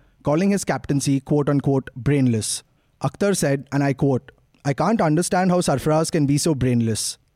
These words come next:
How could he forget that we don't chase very well? Knowing our strength, which is bowling, is important. The game was half won by Pakistan when Sarfaraz won the toss,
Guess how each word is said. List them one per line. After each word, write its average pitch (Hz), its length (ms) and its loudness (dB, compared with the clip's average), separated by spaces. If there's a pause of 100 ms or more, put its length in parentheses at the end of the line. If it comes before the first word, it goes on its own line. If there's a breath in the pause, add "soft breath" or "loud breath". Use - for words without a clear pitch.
(140)
How 160 180 -2
could 226 120 -2
he 240 80 2
forget 156 380 0
that 170 160 -2
we 170 100 0
don't 170 240 0
chase 147 280 0
very 139 200 2
well? 113 280 0 (300)
Knowing 175 340 2
our 202 100 2
strength, 139 520 -2
which 139 280 -2
is 131 60 -2
bowling, 139 560 0
is 143 120 0
important. 127 600 -2 (320)
The 135 100 -2
game 160 240 0
was 190 160 2
half 147 240 0
won 165 300 2
by 180 100 2
Pakistan 139 580 0
when 139 140 2
Sarfaraz 147 500 0
won 139 180 2
the 147 200 -2
toss, - 300 -4